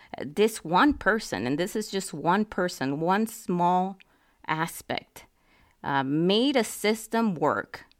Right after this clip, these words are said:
that didn't exactly work. And then when somebody else comes in new, they don't understand it because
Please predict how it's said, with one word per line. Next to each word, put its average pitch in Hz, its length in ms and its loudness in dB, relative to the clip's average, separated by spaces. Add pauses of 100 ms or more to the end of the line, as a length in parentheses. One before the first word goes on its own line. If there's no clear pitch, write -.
(140)
that 143 280 2
didn't 180 360 2
exactly 160 600 0
work. - 480 -4 (460)
And 165 140 2
then 165 180 4
when 160 160 4
somebody 226 580 2
else 196 360 2 (120)
comes 180 320 0
in 160 340 2
new, 185 400 4 (500)
they 156 120 4
don't 180 280 4
understand 180 800 0
it 127 200 -4
because 143 540 -4